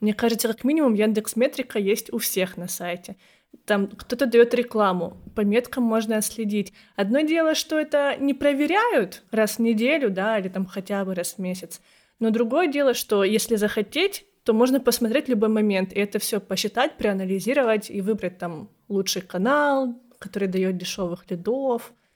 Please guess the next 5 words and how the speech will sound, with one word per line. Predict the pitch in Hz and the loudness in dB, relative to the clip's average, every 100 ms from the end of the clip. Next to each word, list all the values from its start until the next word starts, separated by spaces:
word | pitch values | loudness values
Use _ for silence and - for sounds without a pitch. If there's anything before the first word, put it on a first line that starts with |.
| _ _ _ | _ _ _
Неужели | - 220 226 208 302 349 | 0 4 4 6 4 4
у | 262 - | 2 4
многих | 220 247 262 240 214 | 4 4 4 2 -2
этого | 220 208 | -4 -4
нет? | 220 233 175 156 | -2 -2 -6 -10